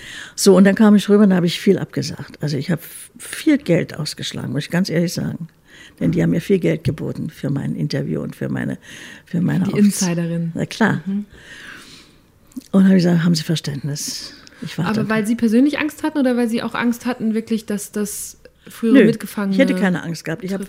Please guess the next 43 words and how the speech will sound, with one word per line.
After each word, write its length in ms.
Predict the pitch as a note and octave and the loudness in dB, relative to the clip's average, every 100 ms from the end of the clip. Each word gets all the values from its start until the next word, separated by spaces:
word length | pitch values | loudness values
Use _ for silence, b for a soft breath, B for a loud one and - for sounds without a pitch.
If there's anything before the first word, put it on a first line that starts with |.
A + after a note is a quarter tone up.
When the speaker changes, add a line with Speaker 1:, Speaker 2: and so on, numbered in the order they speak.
| B3+ | -4
Speaker 1:
wirklich 160 | C4 - | -2 -4
Rücksicht 340 | F#3+ - F#3+ | -4 -4 -6
genommen, 280 | F#3+ F3+ F3+ - | -6 -6 -6 -4
Speaker 2:
Ja. 240 | G#3+ G3 | -4 -2
Speaker 1:
weil 140 | F#3 F3 | 0 0
ich 140 | E3 | 0
weiß, 500 | F#3 G3 B3+ B3 - _ _ _ _ - | 2 4 2 2 -6 _ _ _ _ -4
was 200 | F#3 F3 | -2 -2
es 100 | D#3+ | -4
bedeutet. 600 | D#3 E3+ F#3 A#3+ A#3 - | -2 0 4 4 2 -2
Ich 100 | - | -4
habe 140 | E3+ - b b | -6 -6 b b
fünf 480 | - - D#4+ D4+ - | -4 0 2 2 4
Jahre 300 | G#3+ A3 G#3 | 4 4 2
dafür 320 | G3 - G3 | 0 -2 -2
gekämpft, 560 | F#3 E3+ - G3+ - - | -2 -4 -2 -2 -2 -4
um 120 | E3 | 0
heute 260 | F3 F3+ E3+ | 2 2 0
hier 200 | F3 - | -2 0
zu 140 | - | 0
sitzen. 400 | - - - - | 0 -2 -4 -4
Speaker 2:
Mhm. 320 | A3 G#3 F#3+ G#3 B B B - | -2 -2 -2 -8 B B B -2
Speaker 1:
Ich 120 | G3+ | 4
weiß, 300 | A3+ A3+ - | 6 4 2
was 160 | D3+ C#3+ | -4 -4
es 140 | - | -6
bedeutet. 560 | A2 - - - - F#3 | -6 -8 -10 -12 -4 -2
Und 120 | F3+ | 2
darum 220 | G3+ G#3+ | 6 8
möchte 240 | G#3 - | 8 4
ich 60 | G3 | -2
den 180 | F#3 F#3+ | 0 2
anderen 300 | F#3+ G3+ F#3+ | 4 4 2
das 200 | F#3+ - | 0 0
nicht 200 | G3 - | -2 -2
zumuten. 500 | G#3 D#3 D#3+ - E3 _ B B B B - | 0 0 -2 -8 -10 _ B B B B 2
Dann 200 | F#3+ G#3 | 6 6
macht 180 | G#3+ | 6
die 80 | G#3+ | 2
D 140 | F#3 F#3 | 4 4
D 100 | F#3+ | 4
R 260 | D#3+ F#3 - _ _ _ - | 2 0 -2 _ _ _ -4
zu. 260 | - D3 | 0 -2